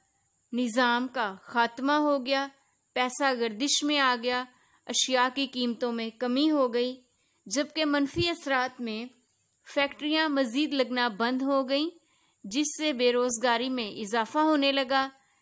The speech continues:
सियासी अमले को भर्ती किया गया जो काम ना ही जानता था और ना करता था, और सरकारी अफसरान की गैर जिम्मेदारी सामने आई।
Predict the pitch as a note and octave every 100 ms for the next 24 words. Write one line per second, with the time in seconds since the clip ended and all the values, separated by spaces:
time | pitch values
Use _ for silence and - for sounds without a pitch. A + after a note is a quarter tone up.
0 | _ - - C#4 C#4 C4+ D#4 D4 C4+ C#4+
1 | D4+ D4+ C4+ A3+ C4 B3 B3 A#3+ B3 A#3
2 | A3+ B3 _ _ _ - G#3 C4 C4+ C4
3 | C4 C#4+ C#4 _ A#3 A#3 B3+ C#4 G#3+ A#3+
4 | G#3+ G3+ C4 C#4 D4 C#4+ C#4 - A#3 A3
5 | G#3+ G#3+ A3 G#3+ A#3+ C4 D4 D#4+ - _
6 | _ _ _ _ _ B3 C4 D4+ C#4 C4+
7 | C4 D4 E4+ - - B3 G#3+ G#3+ D4+ F4
8 | _ _ _ _ - C#4 B3 B3+ C4 B3
9 | B3+ A#3 A3+ G#3+ G#3 B3 D4 - C#4 A#3+
10 | A3+ A3+ G#3 F#3 F#3